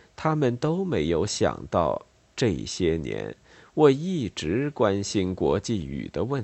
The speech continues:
题。经过这次大会，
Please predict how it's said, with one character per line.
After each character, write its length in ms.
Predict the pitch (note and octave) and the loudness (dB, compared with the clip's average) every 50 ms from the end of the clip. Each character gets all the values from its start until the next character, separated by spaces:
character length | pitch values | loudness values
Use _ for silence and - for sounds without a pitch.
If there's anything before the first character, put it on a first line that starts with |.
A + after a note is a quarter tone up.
| F#2 D#2 F2+ | -8 -12 -16
题。 340 | - - - - - - - _ _ _ _ _ _ _ _ _ _ _ _ _ _ _ _ _ | -14 -12 -10 -10 -12 -14 -18 _ _ _ _ _ _ _ _ _ _ _ _ _ _ _ _ _
经 320 | - G#2 E2+ E2+ E2+ E2 | 0 0 0 0 0 -2
过 180 | - E2+ B1 A#1 | 0 0 0 0
这 320 | - - B2+ C3 A2 E2+ | 0 -2 -4 -2 -4 -6
次 260 | - - - - G1+ - | -10 -8 -6 -6 -6 -2
大 240 | - F#2+ C2 G1+ - - | -2 -2 -2 -2 -4 -10
会， 220 | - - F2 - | -6 -4 -4 -4